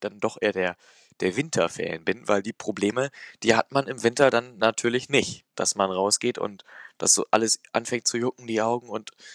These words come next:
das ist ein ganz, ganz blödes Gefühl. Und ich hab tatsächlich Medikamente, aber ich glaub, die helfen nicht wirklich. Und das ist ja nicht erst seit gestern so. Also ich weiß, im Sommer, da kickt die Pollenallergie <laughs> wieder richtig. Und wenn ich nicht gerade in einem Hallenbad bin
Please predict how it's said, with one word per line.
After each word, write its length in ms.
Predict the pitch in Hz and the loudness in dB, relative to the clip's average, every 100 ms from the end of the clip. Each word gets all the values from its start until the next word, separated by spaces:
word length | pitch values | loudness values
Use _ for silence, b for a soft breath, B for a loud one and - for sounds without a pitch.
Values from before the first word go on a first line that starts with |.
| B | B
das 180 | 107 104 | -2 2
ist 140 | 104 | 2
ein 100 | 113 | 2
ganz, 200 | 117 113 | 0 0
ganz 180 | - - | -2 -4
blödes 300 | - 98 - | -6 -6 -6
Gefühl. 380 | - - 110 120 - _ - | -6 -4 -2 -4 -8 _ -10
Und 180 | 107 - | -10 -8
ich 220 | 107 - _ b b b b | -10 -10 _ b b b b
hab 160 | - - | -10 -2
tatsächlich 400 | 147 - 143 - | 0 0 -2 -4
Medikamente, 680 | 139 139 - 113 127 180 196 | -4 -2 0 2 2 0 -6
aber 240 | 135 - | -4 -4
ich 80 | 120 | -6
glaub, 160 | - 139 | -10 -6
die 120 | - | -4
helfen 260 | 120 113 - | -2 -4 -6
nicht 140 | 117 | 0
wirklich. 440 | 113 - 104 - - B B B B | 2 4 2 2 -6 B B B B
Und 100 | 107 | 2
das 120 | 110 | 4
ist 120 | 127 | 4
ja 80 | 120 | 4
nicht 220 | 117 - - | 2 -4 0
erst 180 | 117 | 2
seit 160 | - 113 | 2 2
gestern 300 | 110 104 95 | 0 0 -2
so. 240 | - - _ | -10 -20 _
Also 240 | - 90 78 | -16 -12 -12
ich 120 | - | 0
weiß, 360 | 113 120 - - | 2 4 2 -2
im 100 | - | -4
Sommer, 380 | 107 120 120 117 _ _ _ b b _ _ _ - - - | 0 2 0 -2 _ _ _ b b _ _ _ -20 -12 -4
da 100 | 92 | -4
kickt 260 | - - | -4 -12
die 60 | 107 | -8
Pollenallergie 540 | - 117 - 92 - | -6 -6 -6 -10 -8
<laughs> 80 | - | -8
wieder 220 | 110 95 | -2 -2
richtig. 320 | 101 - 117 - B B | -4 -6 -8 -8 B B
Und 120 | B 110 | B 2
wenn 140 | 139 | 2
ich 100 | 175 | 0
nicht 200 | 185 - | -6 0
gerade 200 | 156 139 | 2 2
in 80 | 131 | -2
einem 160 | 131 | -2
Hallenbad 400 | 135 147 113 78 | 0 2 2 -2
bin 240 | - 107 | -2 -4